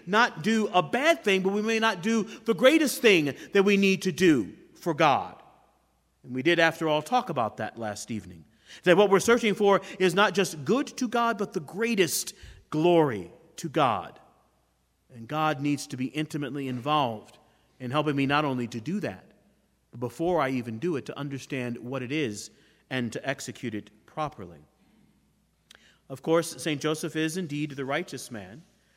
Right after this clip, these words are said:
And while not like Our Lady in terms of,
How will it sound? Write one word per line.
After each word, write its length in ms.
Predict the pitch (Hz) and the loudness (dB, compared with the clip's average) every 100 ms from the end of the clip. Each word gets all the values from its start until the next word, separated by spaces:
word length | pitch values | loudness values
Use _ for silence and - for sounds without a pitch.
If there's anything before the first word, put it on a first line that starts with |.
| _ - | _ -4
And 140 | 170 175 | 0 4
while 140 | 175 | 4
not 220 | 175 196 175 | 6 4 6
like 220 | 185 180 | 4 6
Our 140 | 165 | 4
Lady 320 | 165 175 165 | 6 4 4
in 160 | 156 151 | 2 -2
terms 440 | 175 175 170 151 | 0 0 2 0
of, 400 | 151 156 160 151 | 4 6 6 2